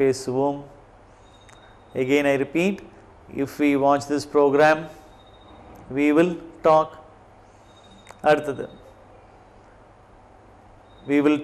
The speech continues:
talk provided we watch this program regularly. ஒரு கால் இந்த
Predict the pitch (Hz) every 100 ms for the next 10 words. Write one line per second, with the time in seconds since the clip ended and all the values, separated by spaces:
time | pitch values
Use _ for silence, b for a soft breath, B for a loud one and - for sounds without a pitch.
0 | 156 160 160 - - - - - - -
1 | 147 156 151 156 139 135 131 123 107 123
2 | 135 135 139 131 - 139 139 143 139 135
3 | 127 135 143 143 143 147 147 - - -
4 | b b b b b b - - - -
5 | - - - 165 165 - 180 185 180 156